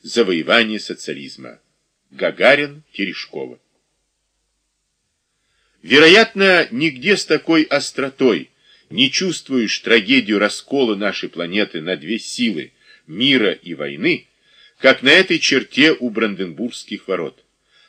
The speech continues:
Но на этой же черте укрепляется воля человека к борьбе за мир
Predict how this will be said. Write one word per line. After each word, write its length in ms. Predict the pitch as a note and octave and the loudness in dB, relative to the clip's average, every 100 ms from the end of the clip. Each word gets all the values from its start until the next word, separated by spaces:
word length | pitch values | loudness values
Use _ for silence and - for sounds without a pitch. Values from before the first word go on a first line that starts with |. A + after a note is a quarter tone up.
| _ | _
Но 420 | B3 E3+ D3+ - | 4 6 6 2
на 100 | G2+ | 2
этой 340 | A#2+ F#3+ F#3+ E3+ | 6 6 4 2
же 140 | D#3 | 0
черте 560 | - C3+ - G2 D2+ - _ _ | -2 -4 -4 -6 -6 -6 _ _
укрепляется 800 | F#2 - A2 A2+ B2+ B2 - A2 | -8 -4 0 6 6 6 2 -4
воля 340 | F2+ D3+ C#3 | 0 2 4
человека 580 | - - F#2+ G2+ A2+ F#2+ | 2 -2 0 0 0 -4
к 60 | C#2+ | -2
борьбе 400 | F#2+ E2 F2+ E2 | -2 -2 -2 -4
за 160 | D2 | -6
мир 340 | C#2+ C#3+ E3+ | -6 -2 -2